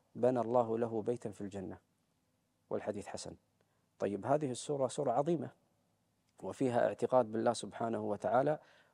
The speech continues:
وهي وإن كانت سورة صغيرة إلا أنها، إلا أنها من القرآن،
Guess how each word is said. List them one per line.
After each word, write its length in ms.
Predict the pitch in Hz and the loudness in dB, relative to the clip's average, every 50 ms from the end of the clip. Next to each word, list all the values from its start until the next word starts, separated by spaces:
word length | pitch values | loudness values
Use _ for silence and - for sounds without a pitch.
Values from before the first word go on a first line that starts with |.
| _ - | _ 0
وهي 320 | 113 113 120 135 135 127 | 2 2 4 6 6 6
وإن 260 | 123 127 139 - 139 | 6 6 4 2 2
كانت 300 | 127 - 127 123 117 113 | 0 2 2 2 2 0
سورة 300 | 113 - - 131 120 120 | -4 -4 -6 -2 -2 -2
صغيرة 400 | 107 - 120 110 120 120 117 113 | 0 0 0 0 0 2 2 2
إلا 300 | - 120 117 113 110 - | 2 0 2 2 2 2
أنها، 400 | 113 113 113 120 117 131 139 139 - _ _ _ _ _ | 2 -2 -4 -2 -2 -2 -2 -2 -6 _ _ _ _ _
إلا 280 | - 110 110 110 107 - | -4 0 4 4 4 4
أنها 260 | 117 123 120 110 113 | 4 0 0 0 0
من 160 | 117 117 117 | -2 0 -2
القرآن، 640 | 104 107 104 - 107 104 - - 120 127 131 131 | -2 -4 -4 -4 -4 -4 -2 -2 0 0 -2 -2